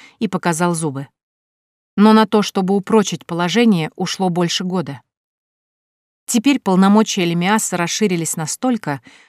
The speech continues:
что он не просто отчитывался перед Большим Советом, а вошёл в него как полноправный участник с правом голоса. По моей просьбе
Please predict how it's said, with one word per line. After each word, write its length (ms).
что 240
он 120
не 80
просто 400
отчитывался 640
перед 240
Большим 360
Советом, 560
а 140
вошёл 360
в 100
него 220
как 240
полноправный 760
участник 580
с 100
правом 440
голоса. 520
По 100
моей 320
просьбе 520